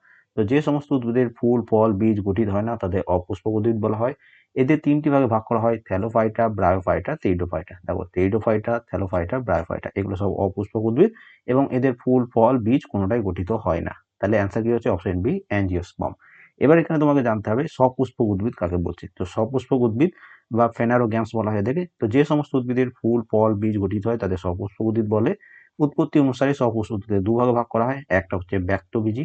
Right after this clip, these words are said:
যেটাকে জিমনোস্পার্ম, আর একটা গুপ্তবীজী সেটা হচ্ছে angiosperm। তো মানে এখানে angiosperm-এর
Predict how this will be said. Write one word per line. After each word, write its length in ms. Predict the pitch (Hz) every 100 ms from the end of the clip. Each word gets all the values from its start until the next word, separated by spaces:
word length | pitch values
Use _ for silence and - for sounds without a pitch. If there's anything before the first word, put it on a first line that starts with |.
| 170 -
যেটাকে 240 | 95 92
জিমনোস্পার্ম, 640 | 90 104 110 127 - 139 196 - - _ -
আর 100 | 110
একটা 180 | 110 101
গুপ্তবীজী 600 | 92 - 139 104 117 185
সেটা 240 | - 95
হচ্ছে 160 | 90 156 - 113
angiosperm। 520 | 98 87 - - 98 _
তো 40 | 92
মানে 120 | 98 -
এখানে 180 | 110 120 98
angiosperm-এর 560 | 98 101 - 117 123